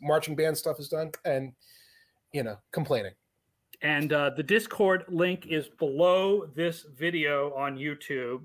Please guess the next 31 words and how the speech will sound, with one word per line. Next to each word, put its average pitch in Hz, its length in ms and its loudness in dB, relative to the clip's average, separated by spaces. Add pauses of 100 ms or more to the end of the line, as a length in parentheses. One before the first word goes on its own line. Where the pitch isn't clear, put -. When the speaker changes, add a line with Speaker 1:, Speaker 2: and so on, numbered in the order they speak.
Speaker 2:
So 131 460 -2
make 156 240 -2
sure 202 160 -2
you 185 140 -2
join 175 340 0
the 160 60 0
Football 165 320 -4
Outsiders 156 560 0
Discord 127 680 -6
and 117 160 -12
come 143 200 -10
talk 147 340 -4
to 143 80 -2
us 131 160 -8
live 127 340 0 (140)
during 127 220 -6
games. 135 580 -4 (760)
Uh, 143 260 4 (100)
thank 220 220 2
you 220 140 4
all 202 160 8
for 196 200 0
watching 208 720 0
and 151 240 0
for 147 120 -6
listening 170 380 -2
afterwards 165 540 0
on 143 100 -2
the 135 60 -6
podcast 170 560 -2
network. 165 400 0